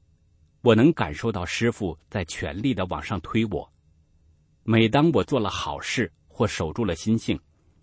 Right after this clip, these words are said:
就会体会到师父给我净化身体或出现一些神迹。有一次我刚要躺下睡觉，就感到一只大手在我后背拍了几下，接着就从我的鼻子、嘴巴里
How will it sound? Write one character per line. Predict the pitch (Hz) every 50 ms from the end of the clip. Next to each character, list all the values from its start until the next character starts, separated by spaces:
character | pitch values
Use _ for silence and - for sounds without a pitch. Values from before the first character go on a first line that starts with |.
| _ -
就 | - 135
会 | 117 - 113
体 | - - - 92 76
会 | - - 147 135
到 | 107 - 85 80 - _ _ _
师 | - - - 135 139
父 | - 117
给 | 101 - 90
我 | 104 98 80
净 | - - 131 101
化 | 92 - 90 85
身 | - - 113 110
体 | 107 - - 76 65 - _ _ _ _ _ _
或 | _ - 113 95
出 | - - 120 113
现 | - 120 98
一 | 95 101
些 | 95 - 104 95
神 | - - 92 65 78 80
迹。 | - 127 123 - - _ _ _ _ _ _ _ _ _ _ _ _ _ _ _ _ _ _ _ _ _ _ _ -
有 | 101 98 107
一 | 123
次 | 120 - - 139 113 101 87 76
我 | 82 80
刚 | 80 - 113 120
要 | 123 107
躺 | - - - 69 58
下 | - - 80 76
睡 | - - 104 82
觉， | - - 120 - - _ _ _ _ _ _ _ - - _ _
就 | - - 160 127
感 | - 120 95 82
到 | - 98 107 127
一 | 139 120
只 | 110 - 131
大 | - - 139 - 104
手 | 92 - - 98 71 64 - - _ _ _ _
在 | - 139
我 | 113 92
后 | 82 90 87 - 143 92
背 | - - 123 92 85
拍 | - - - - 117
了 | 123 131
几 | 135 - - 110
下， | - - - - - - _ _ _ _ _ _ _ _ _ _ _ _ _ _ _ -
接 | - 127 139 151 156
着 | 147 120
就 | - 135 120
从 | 104 - - 117
我 | 113 85
的 | 78 78 78
鼻 | - - 82 78 85 107 117
子、 | - 110 82 - _ _
嘴 | - - 98 95 78 69
巴 | - 110 131
里 | 123 95 76 69 -